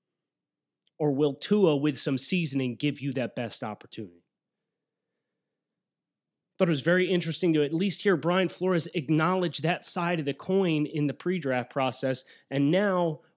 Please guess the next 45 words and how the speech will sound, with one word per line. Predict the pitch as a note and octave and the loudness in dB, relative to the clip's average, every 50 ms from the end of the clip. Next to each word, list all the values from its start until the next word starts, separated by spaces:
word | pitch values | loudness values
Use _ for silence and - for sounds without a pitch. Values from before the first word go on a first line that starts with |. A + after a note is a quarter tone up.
| _ | _
we're | - C3+ D#3 E3+ E3+ | -6 -4 -2 -2 -2
at | E3 | -2
a | D#3 | -4
tipping | D3 - - F3+ E3+ - D3+ | -6 -6 -8 -6 -6 -6 -8
point. | C3+ - - C#3 C#3 A#2+ F#2 | -8 -6 -6 -6 -6 -6 -4
Buffalo | A2+ C#3+ D3+ D3 - - D3+ D3+ D3+ D3+ | -4 -4 -4 -4 -2 -2 0 0 0 0
is | C#3+ A#2+ | -2 -4
a | A#2+ | -6
tipping | - - C3+ A2 - G#2 | -8 -8 -6 -6 -8 -12
point | F2 - G#2 G2 F2+ - | -14 -14 -14 -14 -14 -16
for | - F#2+ | -16 -16
this | F#2+ F2 - | -14 -14 -14
team. | - - A2+ A#2 C#3 C3+ _ _ _ _ _ _ _ _ _ _ _ _ _ _ _ _ _ _ _ _ _ _ _ _ _ _ _ _ _ _ _ _ _ _ _ _ _ _ _ _ _ _ _ _ _ - | -14 -12 -10 -10 -10 -10 _ _ _ _ _ _ _ _ _ _ _ _ _ _ _ _ _ _ _ _ _ _ _ _ _ _ _ _ _ _ _ _ _ _ _ _ _ _ _ _ _ _ _ _ _ -4
We | B2 D3+ E3 | -2 -2 -2
can | E3 E3 D3+ | 0 0 -2
choose | C3+ - - F3 F3+ F#3+ G3 G3 G3 - - - _ _ _ _ _ _ | -2 -2 -2 0 0 0 0 0 -2 -4 -6 -12 _ _ _ _ _ _
to | - D3+ | -4 -2
go | D#3 E3 | 0 2
one | E3+ D#3+ E3 E3+ F3+ E3+ | 2 2 2 2 2 2
way | E3 E3 | 2 2
or | E3+ F3 | 2 2
the | E3 D3+ D3 | 0 0 0
other. | C3 A2 F#2 - - _ _ _ _ _ _ _ - | 0 -2 -4 -8 -16 _ _ _ _ _ _ _ -2
Team's | - E3+ F#3 F#3+ E3 | 2 2 2 2 2
gonna | - E3+ D#3 | 0 0 0
have | D3+ F3+ F3+ - | -2 -2 -6 -6
to | - | -8
show | - - - F#3 F3+ F#3 F3+ | -8 -4 0 2 2 4 4
up | F3+ F3+ D#3 C#3 | 2 0 0 -2
big. | C#3+ D3 B2 G#2+ F#2+ - _ _ _ _ _ _ - | -2 -2 -2 -2 -6 -12 _ _ _ _ _ _ -10
I | C#3+ | -8
talked | C3+ - D3 D3+ D3 | -4 -2 -2 -4 -2
about | - E3+ D#3 C#3+ - | -2 -2 -2 -2 -2
players | - D3+ D3+ D#3 D3 - | -2 -2 -2 -2 -2 -2
that | D3 B2+ | -4 -2
have | D3 D3+ D3+ | -2 -4 -4
to | - D3+ | -6 -8
play | - - D#3+ D#3+ | -4 -2 -2 -2
better. | D3 E3 E3 E3 E3 | 0 0 0 0 -2
Ryan | C#3+ C#3 C3+ D3 D3 D3 | -2 -2 -2 0 -2 -2
Fitzpatrick | - D#3 C#3 - - D#3 D3+ D3+ - - B2 - | -4 -6 -10 -6 -4 -2 -2 -2 -4 -8 -12 -14
is | - G2+ - - _ _ | -14 -16 -16 -18 _ _
absolutely | - A#2 C3 C3+ C3+ - - - A#2 G2+ G2 G2 G2+ A2+ D3+ E3+ D#3+ - E3 D#3+ | -4 -4 -4 -4 -4 -6 -8 -8 -8 -8 -8 -8 -4 -2 -2 -2 -2 0 0 2
among | E3 D#3 D3 B2+ A2+ G#2+ | 2 2 0 -2 -2 -6
them. | F#2+ - | -8 -14